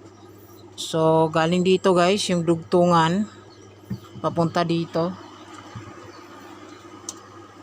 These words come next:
Ayan. So, yung taas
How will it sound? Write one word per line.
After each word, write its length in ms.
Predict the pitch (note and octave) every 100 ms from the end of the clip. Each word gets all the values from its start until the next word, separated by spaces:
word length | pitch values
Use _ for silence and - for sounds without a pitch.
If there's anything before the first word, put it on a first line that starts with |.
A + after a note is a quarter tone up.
| -
Ayan. 320 | D3+ D3+ D3+ D#3+ - - - - - - - - - - - -
So, 320 | E3+ E3+ F3+
yung 560 | G3 G3+ G#3+ A3 A3+ G#3+ - - - - - - - -
taas 320 | - G3 G#3